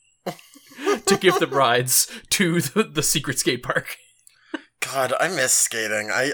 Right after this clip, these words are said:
Speaker 2: I used to, like, skateboard when I was, like, way younger, but then, uh, it turns out wasn't good at it,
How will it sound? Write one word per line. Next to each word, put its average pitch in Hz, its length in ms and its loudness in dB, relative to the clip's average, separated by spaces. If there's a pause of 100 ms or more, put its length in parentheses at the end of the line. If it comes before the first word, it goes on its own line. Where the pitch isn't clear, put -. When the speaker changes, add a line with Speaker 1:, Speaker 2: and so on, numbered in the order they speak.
Speaker 2:
I 123 60 2
used 123 460 -2
to, 139 320 2
like, 143 180 0 (160)
skateboard 143 600 -2
when 123 120 -6
I 113 80 -2
was, 107 160 -2
like, 104 220 -4 (420)
way 113 560 -4
younger, 143 640 0
but 113 380 -4
then, 113 300 -4
uh, 107 400 -4
it - 100 -8
turns 127 240 -6
out 135 300 0 (560)
wasn't 151 260 -2
good 151 220 2
at 110 180 4
it, 92 240 -8